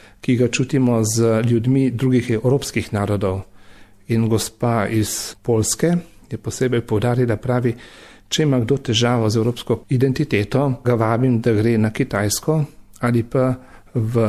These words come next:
Rusijo ali pa v Afriko, pa bo videl, kakšna je razlika med čutenjem človeka iz Evrope ali pa čutenjem ljudi na drugih kontinentih. Zadnji del tega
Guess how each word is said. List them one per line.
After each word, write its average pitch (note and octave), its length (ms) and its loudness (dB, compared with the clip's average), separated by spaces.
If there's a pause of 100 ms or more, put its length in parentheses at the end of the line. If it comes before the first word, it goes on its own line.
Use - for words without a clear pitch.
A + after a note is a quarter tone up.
(100)
Rusijo C#3+ 560 0 (600)
ali G#2+ 200 0
pa - 160 -4
v - 40 -8 (100)
Afriko, C#3 460 -2 (560)
pa C3 100 -2
bo A2 120 2
videl, A#2 520 2
kakšna A#2 400 -4
je - 20 2
razlika A2 480 0
med G#2+ 320 0 (480)
čutenjem A2 640 0
človeka G#2+ 460 -4
iz C3+ 140 2
Evrope A2+ 440 0 (300)
ali A2 160 -2
pa - 120 -14
čutenjem G#2+ 580 0
ljudi A2+ 580 0
na A2+ 120 -2
drugih G#2+ 300 0
kontinentih. G#2 800 -2 (440)
Zadnji B2+ 440 2
del B2+ 300 2
tega G#2 460 -2